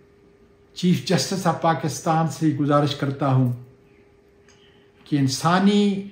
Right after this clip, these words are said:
بنیادی حقوق کی دھجیاں اڑ رہی ہیں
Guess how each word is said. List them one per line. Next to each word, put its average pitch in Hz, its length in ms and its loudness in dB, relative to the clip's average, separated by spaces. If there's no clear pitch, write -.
بنیادی 170 640 2
حقوق 170 560 0
کی 170 320 -2
دھجیاں 165 360 4
اڑ 185 180 4
رہی 160 340 4
ہیں 160 360 0